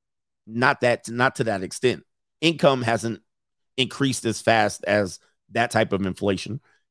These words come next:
Kayla says, "What's up, coach? Have you heard about what happened to N B A player Andrew Wiggins?" Yeah.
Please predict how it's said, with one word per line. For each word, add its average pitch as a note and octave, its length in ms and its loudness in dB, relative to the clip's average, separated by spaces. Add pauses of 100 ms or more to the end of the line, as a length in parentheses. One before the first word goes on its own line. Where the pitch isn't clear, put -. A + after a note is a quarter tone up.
Kayla C#3 260 4
says, B2 200 2
"What's B2+ 180 0
up, A#2+ 100 2
coach? A#2+ 280 0
Have B2 200 0
you A#2 100 0
heard B2 380 2 (260)
about B2 220 2
what A2+ 120 -4
happened B2+ 280 2
to C#3 120 -4
N B2 100 0
B A#2 120 2
A A2+ 40 2
player A#2 360 0
Andrew A2 300 0
Wiggins?" G#2 480 -2 (760)
Yeah. D#3+ 340 4